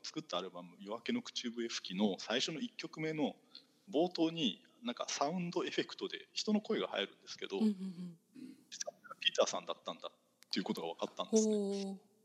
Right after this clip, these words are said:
Speaker 2: う。
Speaker 1: 面白いなと思って、
Speaker 2: うん。
Speaker 1: あの、ピンク・フロイドの最初のデビューアルバムの最初に流れる人間の声は、ピーターさんの声なんですよ。
Speaker 2: ほう。
Speaker 1: バンドの歴史上、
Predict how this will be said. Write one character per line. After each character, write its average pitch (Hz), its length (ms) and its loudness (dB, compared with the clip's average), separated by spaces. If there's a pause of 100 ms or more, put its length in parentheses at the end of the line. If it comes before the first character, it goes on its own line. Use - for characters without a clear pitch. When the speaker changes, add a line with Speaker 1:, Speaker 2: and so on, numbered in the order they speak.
(380)
Speaker 2:
う。 131 60 6
Speaker 1:
面 175 80 6
白 233 180 6
い - 20 6
な 123 120 6
と - 100 -10
思 95 100 -6
っ - 20 -16
て、 - 380 -2
Speaker 2:
う 190 60 0
ん。 180 120 -2
Speaker 1:
あ 101 160 -2
の、 92 180 -4 (140)
ピ - 40 -20
ン - 40 -20
ク・ - 80 -4
フ 220 60 8
ロ 220 100 12
イ 202 40 8
ド 131 100 6
の 92 180 0
最 - 220 0
初 160 100 2
の 147 100 0
デ 135 140 6
ビ 143 100 0
ュ 147 40 6
ー - 20 6
ア - 40 6
ル 147 60 4
バ 110 80 6
ム 90 100 -4
の 92 100 -6
最 123 240 2
初 - 100 6
に 190 220 2
流 170 160 6 (100)
れ 185 100 10
る 117 80 6
人 104 200 4
間 123 140 4
の 123 100 4
声 123 180 4
は、 85 260 0 (380)
ピ 247 120 8
ー 240 40 4
タ 202 80 6
ー - 100 4
さ 113 80 4
ん 98 60 4
の 95 80 0
声 98 180 0
な 85 80 -6
ん 87 80 -10
で 92 60 -2
す - 120 4
よ。 - 140 0 (220)
Speaker 2:
ほ 269 640 6
う。 269 60 -6 (840)
Speaker 1:
バ 104 140 6
ン 101 80 2
ド 101 120 -2
の 98 200 -4
歴 107 240 2
史 - 160 8
上、 98 240 -4